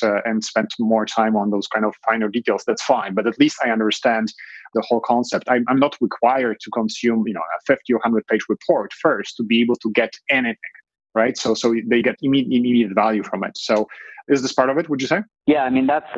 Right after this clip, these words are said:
Speaker 2: that's a huge part of it. And, and I think the other sort of response we've had, and I was always kind of surprised I didn't have this response with,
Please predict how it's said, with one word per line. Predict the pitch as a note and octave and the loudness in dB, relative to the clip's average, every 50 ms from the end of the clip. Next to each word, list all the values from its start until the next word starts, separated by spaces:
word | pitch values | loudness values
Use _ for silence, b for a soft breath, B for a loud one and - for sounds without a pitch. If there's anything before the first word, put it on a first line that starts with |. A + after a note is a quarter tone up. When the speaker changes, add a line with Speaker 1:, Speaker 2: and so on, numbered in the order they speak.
| D#3 B2+ | -6 -2
Speaker 2:
that's | C#3 C#3+ D3 - - | 0 0 0 0 -2
a | B2 | -2
huge | - - A#2+ B2 C3+ - - | 0 0 0 0 0 -2 0
part | - C3 C#3+ D3+ | 0 0 2 2
of | C#3+ C#3+ | 0 0
it. | D#3 D#3 - | 0 0 0
And, | - A#2+ C3 B2 B2 | 0 0 0 2 2
and | C3 C3 | 2 2
I | C3+ B2+ | 2 0
think | - E3 E3 C3 - | 0 -2 -2 0 2
the | C3 A#2+ A#2+ | 2 2 2
other | C3 C3 C#3+ C#3+ C#3 C3 B2 - - _ _ _ _ _ _ - - | 2 0 0 0 0 0 -2 -4 -6 _ _ _ _ _ _ -8 0
sort | - B2 A2 | 0 0 2
of | G#2 G2 - - - - | 0 -4 -6 -10 -6 0
response | A2 G#2+ G2+ - - - A2 A2 A2 A2 - - | 0 0 0 0 0 0 0 2 0 -2 -2 0
we've | - G2+ F#2+ - | 0 0 0 0
had, | - A#2 A#2 A2+ A2 G#2 | 0 0 2 2 0 0
and | A2 G#2 G2+ - B B B B B | -2 -4 -4 -4 B B B B B
I | A#2+ | 0
was | B2 C3+ | 0 0
always | F3 F#3+ E3 - | -2 -2 -2 -4
kind | - - D3 C#3 | -2 -2 -2 -2
of | B2 - | 0 -2
surprised | - - - B2+ B2+ C3 C3 B2 - | -2 0 0 0 0 0 -2 -2 -2
I | G#2+ | -2
didn't | G2+ A#2 B2 C3+ C#3+ | 0 0 0 0 0
have | B2+ A#2+ A#2+ A#2+ | 0 0 0 2
this | C3 B2 A2 - - | 0 -2 -2 0 -2
response | A2 - - - A2 G#2 G#2+ A2 - - | -4 -2 0 -2 0 0 0 -2 -2 0
with, | A#2 G#2+ G2+ F#2+ | 0 2 2 0